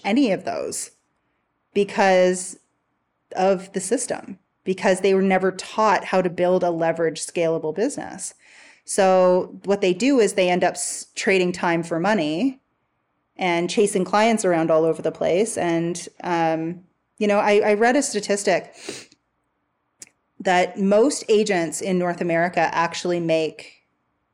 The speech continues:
like, I think it was, like, twenty-eight thousand dollars a year because there's so many agents out there. And there's this misconception that, you know, real estate agents are overpaid and they make all this money and it's the easiest job in the world.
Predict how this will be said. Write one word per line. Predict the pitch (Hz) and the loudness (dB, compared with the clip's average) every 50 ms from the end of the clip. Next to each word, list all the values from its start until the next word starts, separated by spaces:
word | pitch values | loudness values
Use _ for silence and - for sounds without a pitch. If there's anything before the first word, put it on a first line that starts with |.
| _ _ _ _ _ _ _ _ _ _ _ _ _ - | _ _ _ _ _ _ _ _ _ _ _ _ _ -4
like, | 160 143 147 143 - _ _ _ _ _ - | -4 -4 -4 -4 -10 _ _ _ _ _ -12
I | - | -10
think | 170 185 180 170 | -6 -6 -4 -4
it | |
was, | 170 170 165 | -4 -4 -4
like, | 160 - - | -4 -4 -6
twenty-eight | - - 180 165 160 160 156 147 | -8 -6 -4 -4 -4 -4 -4 -4
thousand | - - 127 - - - | -4 -4 -6 -6 -6 -8
dollars | - - 73 92 - - - | -8 -8 -8 -8 -8 -8 -8
a | 95 | -8
year | 80 64 50 - - - _ _ _ _ _ _ _ _ _ _ _ _ _ _ _ _ _ _ _ _ _ _ _ _ _ _ | -10 -10 -12 -12 -14 -18 _ _ _ _ _ _ _ _ _ _ _ _ _ _ _ _ _ _ _ _ _ _ _ _ _ _
because | - 196 202 - 220 190 | -2 0 2 2 2 2
there's | 196 202 185 190 | 2 2 0 0
so | - - - 226 202 208 214 220 | -2 -2 0 2 4 4 4 4
many | 214 196 196 185 170 | 2 2 0 0 0
agents | 175 175 - 170 165 165 | 0 -2 -2 -2 -2 0
out | 208 220 254 262 | 2 2 2 2
there. | 254 196 170 165 | 2 2 2 4
And | - 202 208 | 4 4 4
there's | 220 226 220 | 4 2 2
this | 233 226 | 0 2
misconception | 269 269 269 - 294 - - 262 277 269 - 220 180 160 165 | 2 2 2 2 0 0 2 2 0 2 0 -2 -2 0 2
that, | 165 160 160 165 - - - | 2 2 2 2 0 -4 -6
you | - 196 | -4 0
know, | 190 185 175 | 0 0 2
real | 170 190 208 214 | 2 2 2 2
estate | 214 214 208 180 | 2 0 0 0
agents | 190 180 175 175 175 175 | 2 2 0 0 -4 -4
are | 175 - | -2 -2
overpaid | 175 180 165 175 170 - - 202 190 190 185 180 175 170 | -2 -2 -2 -4 -4 -2 2 2 4 4 4 4 2 2
and | 165 160 160 160 | 0 -2 -2 0
they | 170 170 | 0 0
make | 170 170 175 170 | 2 0 2 2
all | 185 165 160 | 2 2 2
this | 160 160 - | 0 -2 -2
money | - 185 180 185 180 175 170 | 0 0 0 2 0 0 0
and | 165 165 | 0 0
it's | 165 165 - | -2 -2 -4
the | 185 175 | -6 -4
easiest | 190 190 170 185 180 170 175 - | -2 -2 0 0 -2 -2 0 0
job | 180 160 160 156 | 0 0 0 0
in | 151 | -4
the | 160 | -4
world. | 160 175 208 226 220 185 165 160 165 | -2 0 0 2 2 2 2 0 -2